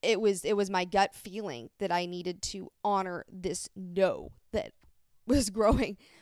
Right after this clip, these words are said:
Um, and it manifested in irritation and snapping.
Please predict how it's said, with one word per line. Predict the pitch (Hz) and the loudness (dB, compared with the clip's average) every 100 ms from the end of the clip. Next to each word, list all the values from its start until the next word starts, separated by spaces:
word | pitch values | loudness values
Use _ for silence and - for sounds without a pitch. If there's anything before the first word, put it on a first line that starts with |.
| - - _ | -20 -20 _
Um, | - 175 160 - | 2 2 0 2
and | 262 254 | 6 6
it | 247 | 6
manifested | 226 226 240 262 220 - - 123 110 202 - _ _ | 6 4 4 2 -2 -2 -6 -6 -6 -8 -14 _ _
in | 208 196 185 180 - _ - | 0 0 0 -6 -8 _ -8
irritation | 214 202 - 233 214 - 113 92 - _ _ _ _ | -4 0 2 0 0 -4 -6 -10 -18 _ _ _ _
and | 196 185 180 170 - | -4 -2 -2 -6 -10
snapping. | - - - 196 190 - 55 | -10 -8 -2 0 0 -2 -10